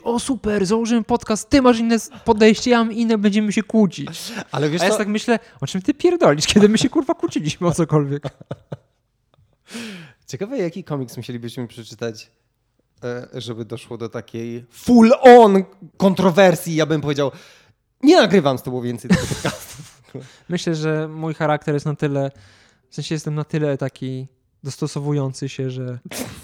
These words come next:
Speaker 2: I byś wte-, byś wtedy musiał, e, z-, ten, wykorzystać jakieś najnowsze A I, żeby stworzyć w ogóle mojego awatara i byś sobie sam z nim gadał. On by mówił: „Tak, tak, Serek, masz rację”. <laughs>
Speaker 1: Nie wiem trochę, o czym mówisz. <laughs> Chuj z tym.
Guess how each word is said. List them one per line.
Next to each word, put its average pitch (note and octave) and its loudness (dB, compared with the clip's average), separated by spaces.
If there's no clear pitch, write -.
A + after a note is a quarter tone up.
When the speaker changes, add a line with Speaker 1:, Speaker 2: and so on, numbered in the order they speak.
Speaker 2:
I C3+ -8
byś C#3 -10
wte-, D#3+ -12
byś C#3 -10
wtedy C3 -10
musiał, B2 -6
e, C3 -14
z-, A#2+ -20
ten, A#2 -8
wykorzystać A#2 -14
jakieś - -16
najnowsze A#2+ -6
A B2 -4
I, B2 -8
żeby A#2 -12
stworzyć A#2+ -14
w A2 -14
ogóle A#2+ -8
mojego A#2+ -6
awatara A#2+ -6
i A2 -10
byś - -18
sobie A#2+ -20
sam B2 -10
z A2+ -16
nim A#2 -10
gadał. A#2 -10
On B2 -6
by B2+ -4
mówił: A#2 -10
„Tak, D#3 -14
tak, B2 -12
Serek, A2+ -14
masz B2 -16
rację”. A#2+ -18
<laughs> - -16
Speaker 1:
Nie D#3+ -4
wiem C#3 -8
trochę, C#3 -12
o C#3 -10
czym D3 -12
mówisz. D#3 2
<laughs> - 0
Chuj G#3 -4
z F#3 -10
tym. D#3 -2